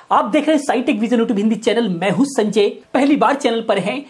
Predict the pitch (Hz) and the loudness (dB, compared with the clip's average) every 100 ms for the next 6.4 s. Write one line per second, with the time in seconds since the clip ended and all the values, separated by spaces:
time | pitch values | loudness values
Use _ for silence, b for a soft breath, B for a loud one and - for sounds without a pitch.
0 | B 226 226 247 247 220 240 - 196 - | B -6 0 -2 0 -2 -2 -2 -4 -2
1 | 233 277 - 233 220 165 180 240 285 262 | -2 -2 0 0 0 2 2 2 0 -2
2 | 247 220 220 220 233 180 247 - 208 190 | -4 -4 -4 -2 -4 0 0 0 -2 -4
3 | 185 185 180 269 B B - 277 226 220 | -2 -2 -2 -4 B B -4 0 0 0
4 | 220 214 214 311 - 226 226 214 202 202 | -2 -2 0 0 0 -2 0 -4 -2 -2
5 | 262 208 196 196 208 196 196 175 - 202 | -2 0 0 2 0 -2 -2 -2 0 0
6 | 208 226 208 269 | 0 0 0 -2